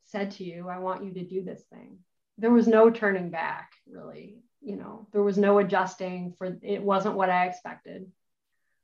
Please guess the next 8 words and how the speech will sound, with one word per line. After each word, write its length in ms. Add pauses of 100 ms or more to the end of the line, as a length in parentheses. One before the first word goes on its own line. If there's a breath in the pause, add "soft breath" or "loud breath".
(160)
Um, 380
and 360
I 160
have 420
absolutely 760
taught 260
myself 600 (840)
to 640